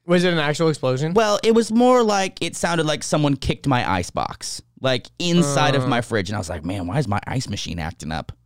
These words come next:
Speaker 1: Hate when people kick my ice box.
Speaker 2: Yeah. I'm okay with
Speaker 1: It
Speaker 2: my
Speaker 1: hurts.
Speaker 2: box, but not my ice box, you know what I'm
Speaker 1: My
Speaker 2: saying?
Speaker 1: ass box. I don't like it when people kick my Xbox either.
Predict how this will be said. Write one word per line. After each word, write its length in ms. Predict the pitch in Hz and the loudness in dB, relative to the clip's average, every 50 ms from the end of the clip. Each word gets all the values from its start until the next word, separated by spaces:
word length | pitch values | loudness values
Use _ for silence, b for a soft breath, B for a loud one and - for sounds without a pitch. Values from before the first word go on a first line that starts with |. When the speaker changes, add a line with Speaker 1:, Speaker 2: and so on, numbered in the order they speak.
| _ _ _ _ _ | _ _ _ _ _
Speaker 1:
Hate 120 | _ - 139 | _ -4 -4
when 120 | 135 120 | -2 -2
people 180 | 110 131 113 120 | -2 -4 -4 -4
kick 200 | - 135 123 120 | -4 -6 -6 -4
my 200 | 120 113 113 117 | -4 -2 -2 -2
ice 140 | 120 110 - | -2 -4 -4
box. 460 | - 110 110 113 113 - - - - - | -4 -2 -2 -2 -4 -6 -10 -14 -14 -10
Speaker 2:
Yeah. 320 | - 92 90 85 78 78 - _ _ _ _ | -8 -6 -6 -6 -6 -8 -10 _ _ _ _
I'm 100 | 127 143 156 | -2 0 0
okay 180 | 190 226 220 | 0 2 2
with 80 | 214 196 | 0 2
Speaker 1:
It 40 | 220 | 2
Speaker 2:
my 60 | 160 | 2
Speaker 1:
hurts. 140 | 160 147 131 | 2 4 2
Speaker 2:
box, 320 | 123 143 180 196 - - | 2 2 0 -2 -4 -6
but 160 | - - 120 107 | -8 -6 -4 -4
not 140 | 113 101 | -4 -4
my 180 | 98 87 73 73 | -4 -6 -6 -8
ice 100 | 80 - | -8 -10
box, 340 | - - - - - - - | -8 -8 -8 -8 -10 -12 -10
you 60 | 98 101 | -8 -6
know 60 | 113 | -4
what 40 | 107 | -4
I'm 40 | 110 | -2
Speaker 1:
My 60 | 135 139 | -2 0
Speaker 2:
saying? 100 | 135 131 | 0 0
Speaker 1:
ass 240 | 131 131 131 131 | 0 0 -2 -4
box. 520 | - - 110 107 110 113 113 - - - - _ _ _ _ _ _ _ | -4 -4 -4 -4 -4 -4 -6 -8 -12 -14 -16 _ _ _ _ _ _ _
I 140 | - 151 156 | -2 0 2
don't 200 | 170 185 208 214 | 2 2 2 2
like 160 | 214 214 208 | 0 0 2
it 40 | 196 | 2
when 120 | 196 185 165 | 2 2 2
people 180 | 190 165 165 | 2 2 2
kick 180 | 147 175 170 151 | 0 0 0 -2
my 120 | 143 127 | -2 -2
Xbox 640 | 110 117 139 143 - - 139 120 104 104 110 - - | -2 -2 -4 -4 -6 -6 -6 -4 -4 -4 -4 -6 -4
either. 320 | 127 123 113 107 107 107 | -4 -2 -2 -4 -6 -8